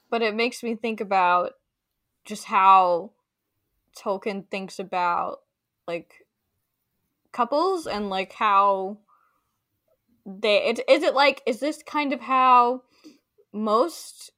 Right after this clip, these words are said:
Elvish couples would be, or is it specific to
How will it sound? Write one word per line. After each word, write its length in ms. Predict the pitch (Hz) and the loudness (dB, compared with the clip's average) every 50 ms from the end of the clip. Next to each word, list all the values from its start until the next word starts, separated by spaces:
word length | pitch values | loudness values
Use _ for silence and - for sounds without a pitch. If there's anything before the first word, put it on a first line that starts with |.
| _ _ _ _ _ - | _ _ _ _ _ 0
Elvish 460 | - 294 359 370 381 403 415 381 - | 2 4 4 4 2 -2 -4 -4 -4
couples 440 | - - 415 415 - 415 415 403 - - | -4 -4 -4 -2 -2 -2 -4 -2 -2 -2
would 100 | 427 403 - _ | -4 -4 -4 _
be, 360 | - 349 359 370 381 415 440 440 - | -2 2 2 4 4 2 2 0 0
or 220 | - 247 247 - - | 2 2 2 2 0
is 180 | 220 240 233 233 | 0 0 0 0
it 140 | 233 - | -2 -4
specific 800 | - - - 226 226 - - - 220 220 220 226 202 - - - - | -6 -8 -6 -6 -6 -6 -6 -6 -6 -6 -4 -6 -8 -8 -10 -16 -20
to 600 | - - 220 208 196 190 185 185 180 180 185 | -12 -8 -6 -4 -4 -4 -6 -8 -10 -12 -14